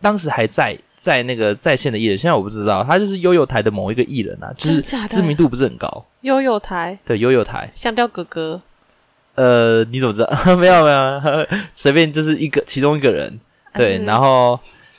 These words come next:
Speaker 1: 诶，他就是也是讲了一些很励志的话，
Speaker 2: 嗯哼。
Speaker 1: 那我听起来就觉得有点虎小嘛，
Speaker 2: <laughs> 虎小。
Speaker 1: 所以我就只有听过那唯一的一次。
Speaker 2: 嗯。
Speaker 1: 可是很不幸的是，跟着我一起去听的就是，就是因为我们到那个现场去，很多人都是第一次，坐在我旁边的那一位同学，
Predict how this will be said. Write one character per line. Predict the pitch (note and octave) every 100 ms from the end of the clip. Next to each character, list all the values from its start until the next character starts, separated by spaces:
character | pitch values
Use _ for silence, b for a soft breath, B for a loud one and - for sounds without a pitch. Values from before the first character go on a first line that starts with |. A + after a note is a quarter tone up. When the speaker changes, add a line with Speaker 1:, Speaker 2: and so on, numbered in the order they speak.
| b _
Speaker 1:
诶， | B2 A#2 G#2+ G#2+ G#2 G#2 G#2 G#2 G#2 -
他 | E3
就 | E3+
是 | D#3+ E3+
也 | B2
是 | B2+
讲 | C#3+ A#2
了 | A2+
一 |
些 | B2
很 | C#3 G#2
励 | A#2+ A2+
志 | - G#2
的 | D2+
话， | F#2 G#2+ G2
Speaker 2:
嗯 |
哼。 |
Speaker 1:
那 | A#2
我 | C#3 G2+
听 | G2 C3
起 | B2+
来 | G#2+
就 | F#2+ G#2
觉 | G#2
得 | F#2+
有 |
点 | G2+
虎 | A2 F#2
小 | - - -
嘛， | G1+ -
Speaker 2:
<laughs> | - D#4+
虎 |
小。 | D4+ C4
Speaker 1:
所 | C3
以 | C#3+ C#3
我 | B2 B2
就 | C3+
只 | C#3+
有 | B2
听 | - B2
过 | B2+
那 | B2
唯 | G2+ F#2+
一 | G#2
的 |
一 | F2 C#2
次。 | - E2 C2+
Speaker 2:
嗯。 | - -
Speaker 1:
可 | G#2+
是 | C3
很 | B2 F2+
不 | -
幸 | - A#2+
的 | G2
是， | - A2 G2 b b b b b
跟 | C#3+ D3+
着 | D3
我 | G#2+ -
一 |
起 | C#3+ G#2+
去 | G#2+ C3 A#2+
听 | - B2+
的 | B2 G#2+
就 |
是， | A2+ A#2 G#2+ G2 - _ _
就 | -
是 | D#3 D3+
因 | B2 D3+
为 |
我 | C#3
们 | G#2 G2+
到 | F2+ C3+
那 | B2+
个 | A#2+
现 | D3 A#2
场 | A#2 -
去， | A#2
很 | G#2
多 | G#2
人 | A#2+
都 | A2
是 |
第 | A2+ A#2 F#2+
一 |
次， | - G2 F2
坐 | - B2+
在 | C3
我 | F2
旁 | - G2+
边 | G#2+
的 | A2
那 | G#2 G#2
一 |
位 | G#2 G#2
同 | - F#2
学， | G2+ D#2